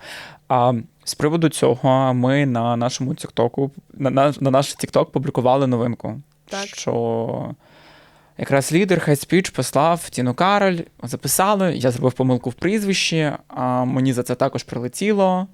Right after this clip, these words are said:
Speaker 1: Якраз від лідера Hate Speech він записав відео, що нікого я там не посилав, що це взагалі адресовано не Тіні Кароль, що це просто саме правилам.
Speaker 2: Мгм.
Speaker 1: І пояснив, що в його пісні взагалі не було ненормативної лексики,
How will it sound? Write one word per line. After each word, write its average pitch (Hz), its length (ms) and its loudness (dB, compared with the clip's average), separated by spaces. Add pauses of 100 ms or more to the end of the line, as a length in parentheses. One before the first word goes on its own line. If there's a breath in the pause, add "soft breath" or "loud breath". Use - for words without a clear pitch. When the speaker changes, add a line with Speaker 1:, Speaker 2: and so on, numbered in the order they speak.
(160)
Speaker 1:
Якраз 135 360 -2
від 131 160 -2
лідера 160 300 6
Hate 156 380 0
Speech 175 360 2
він 143 160 4
записав 135 640 2
відео, 185 580 2 (420 loud breath)
що 143 640 4
нікого 151 420 2
я 139 140 4
там 131 160 0
не 135 80 2
посилав, 143 580 2 (480 soft breath)
що - 160 -10
це 151 140 2
взагалі 131 400 0
адресовано 123 720 0
не 131 420 0 (640 soft breath)
Тіні 220 300 2
Кароль, 185 460 2
що - 160 -4
це - 120 -2
просто - 340 0
саме 123 280 0
правилам. 180 720 2 (120)
Speaker 2:
Мгм. 208 320 -10 (800 loud breath)
Speaker 1:
І 151 580 2 (580)
пояснив, 151 440 2
що 127 340 2
в 120 80 0
його 160 320 4
пісні 196 440 0
взагалі 151 400 2
не 147 200 4
було 147 220 4
ненормативної 123 540 2
лексики, 196 540 -2